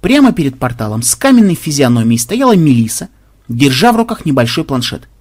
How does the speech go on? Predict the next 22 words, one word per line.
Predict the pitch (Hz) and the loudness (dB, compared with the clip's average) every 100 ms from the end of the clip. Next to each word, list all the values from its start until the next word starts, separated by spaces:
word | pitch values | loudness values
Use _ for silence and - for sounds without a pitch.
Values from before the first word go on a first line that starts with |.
| _ | _
Вдруг | 110 123 285 - | -8 -2 -2 -2
портал | 180 165 226 185 | -4 -2 -2 -4
засветился, | 139 - 120 113 117 - _ _ - _ - | -4 -8 -8 -8 -8 -12 _ _ -20 _ 0
и | 208 | 2
из | 202 | 4
него | 196 247 | 4 2
вылетел | 214 202 190 180 | 2 0 0 0
ксенобайт. | - 214 190 120 101 - _ _ _ - | 0 0 0 -2 -6 -8 _ _ _ -8
Программист | 143 139 143 185 208 156 | -6 -2 0 0 0 -2
отчаянно | 131 - 175 151 135 | -2 -2 0 0 0
размахивал | 135 143 123 123 | -2 -2 -4 -4
руками, | 131 147 294 262 240 - - - _ - | -4 0 2 2 0 -10 -20 -20 _ 0
а | 220 | 2
за | 196 | 4
ним | 202 165 | 2 2
летела | 151 - 254 196 | 0 0 0 0
какая-то | 165 - 160 - | -2 -2 -2 0
рептилия | 147 143 135 - 254 254 233 | -2 -2 -6 -4 0 2 2
размером | 170 127 147 180 208 | 2 0 0 0 0
с | 202 | -2
хорошего | - 135 131 139 | -2 -2 -2 -4
альбатроса. | 131 147 143 135 113 - | -4 -4 -4 -4 -6 -10